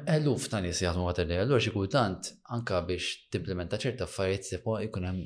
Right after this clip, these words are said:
jkun hemm changes. Ġifieri hemm ħafna affarijiet li huma digitally available, hemm ħafna informazzjoni, imma he,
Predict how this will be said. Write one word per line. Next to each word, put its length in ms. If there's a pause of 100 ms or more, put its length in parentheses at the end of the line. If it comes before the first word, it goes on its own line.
(120)
jkun 180
hemm 100
changes. 400
Ġifieri 220
hemm 140
ħafna 320
affarijiet 440
li 120
huma 240 (120)
digitally 560
available, 440
hemm 160
ħafna 300
informazzjoni, 680
imma 240
he, 120